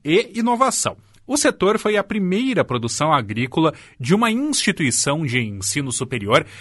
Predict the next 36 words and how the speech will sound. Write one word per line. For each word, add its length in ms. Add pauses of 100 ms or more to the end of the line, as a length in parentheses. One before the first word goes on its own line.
(120)
a 120
receber 500
a 80
certificação 880
orgânica 560
no 120
Brasil. 480 (400)
Hoje, 360
apenas 440
duas 460
outras 460
instituições 800
em 100
todo 200
o 60
país 380 (240)
mantêm 540
essas 440
produções 600
orgânicas 580
certificadas: 920 (300)
o 60
Instituto 500
Federal 480
do 140
Sul 320
de 120
Minas 300
Gerais 460 (200)
e 80
a 60
Universidade 640
Federal 420
de 120
Santa 260
Catarina. 600